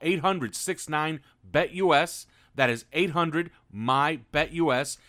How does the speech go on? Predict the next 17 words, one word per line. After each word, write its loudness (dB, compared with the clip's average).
and -4
you 6
will 4
receive -2
a -2
one -2
hundred -4
and -8
twenty-five -4
percent -10
sign-up -2
bonus 2
by -2
using 2
the 0
bonus 0
code 0